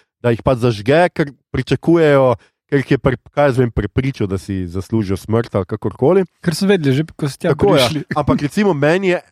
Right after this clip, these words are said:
Speaker 1: Anja Taylor-Joy ključen lik v, v, eh, celi zgodbi, ker brez nje ti ne dobiš samo kritike visoke kulinarike. Ti bi dobil samo, kako visoka kulinarika oziroma šef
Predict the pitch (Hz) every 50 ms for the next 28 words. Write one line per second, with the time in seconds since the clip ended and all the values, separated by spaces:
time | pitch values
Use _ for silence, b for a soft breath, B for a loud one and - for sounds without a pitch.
0 | _ _ _ - 127 165 190 190 175 - 175 175 180 180 170 165 151 - - 113
1 | - 147 165 170 160 _ - - 123 120 139 165 - - - 196 185 175 185 214
2 | - - - - _ _ _ _ _ _ _ _ _ _ _ 113 113 127 131 135
3 | 135 135 135 131 117 113 127 131 135 139 147 143 120 113 - - 165 190 165 131
4 | 151 185 196 180 190 175 b b b b - - 147 127 123 117 135 147 180 190
5 | 180 151 135 131 131 131 143 170 196 202 185 - _ _ _ _ _ _ - 185
6 | 208 190 175 160 127 131 123 151 185 165 - - - - - 165 165 165 165 156
7 | - - 160 147 165 - - 110 - - 101 90 90 - - 127 117 - - 95
8 | - 107 104 98 98 104 107 104 98 90 - - 82 - _ _ _ _ _ -
9 | 170 160 165 143 120 151 165 160 160 131 - 139 123 135 165 196 196 170 _ _
10 | _ _ _ _ - 127 - - 170 180 170 143 123 - - - 165 185 170 -
11 | 165 - - - 120 113 110 104 123 135 156 156 139 - 123 110 101 113 123 123
12 | 117 104 - - 143 165 180 -